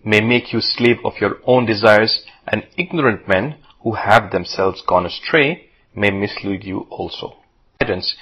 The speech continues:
may use you to perpetrate oppression and injustice on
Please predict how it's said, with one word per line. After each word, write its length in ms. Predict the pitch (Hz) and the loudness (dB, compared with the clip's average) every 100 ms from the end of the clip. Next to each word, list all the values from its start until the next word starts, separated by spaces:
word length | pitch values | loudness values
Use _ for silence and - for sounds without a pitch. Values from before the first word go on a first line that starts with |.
| _ - | _ -2
may 180 | 110 | 0
use 360 | 107 113 139 120 | 0 0 0 2
you 120 | 131 | -2
to 140 | 131 - | -4 -10
perpetrate 760 | - 135 - 127 - 117 - - | -4 -4 -4 -4 -2 -2 -4 -10
oppression 640 | - 127 131 - 151 151 _ _ _ _ | -2 2 2 0 -6 -10 _ _ _ _
and 220 | 113 127 - | 0 0 0
injustice 680 | 123 113 117 - 131 - - - - | -4 2 0 0 -8 -8 -14 -4 0
on 180 | 104 | 0